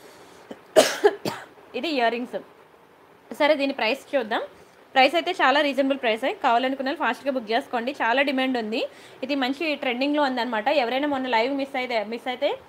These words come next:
ఇక్కడ చూస్తారని చెప్పి నేను మళ్ళీ రిపీట్ చేస్తానన్నమాట.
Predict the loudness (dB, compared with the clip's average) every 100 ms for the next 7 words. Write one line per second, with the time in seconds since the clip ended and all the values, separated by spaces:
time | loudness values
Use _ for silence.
0 | -20 -14 -4 -2 0 -2 -2 -2 -2 -2
1 | -4 -4 -2 -2 -2 -2 -4 -6 -2 -2
2 | -4 -8 -6 -6